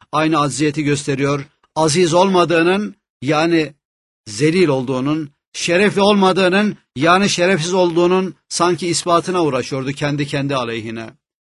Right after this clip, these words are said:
Rezil olacaktı. Bütün bir meydana topladığı halkın gözünün önünde. Kendi halkının, onları şartlandırmıştı da üstelik. Kendisi aziz olduğunu iddia ediyordu.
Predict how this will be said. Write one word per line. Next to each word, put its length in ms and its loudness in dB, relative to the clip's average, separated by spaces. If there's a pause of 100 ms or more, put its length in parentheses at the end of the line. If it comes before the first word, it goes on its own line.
Rezil 240 0
olacaktı. 680 -2 (240)
Bütün 360 0
bir 120 4
meydana 540 4
topladığı 480 0
halkın 440 0
gözünün 420 0
önünde. 500 -4 (240)
Kendi 300 2
halkının, 640 0 (180)
onları 640 0
şartlandırmıştı 920 -2
da 120 -2
üstelik. 480 -8 (200)
Kendisi 380 0
aziz 320 0
olduğunu 320 2
iddia 320 2
ediyordu. 480 0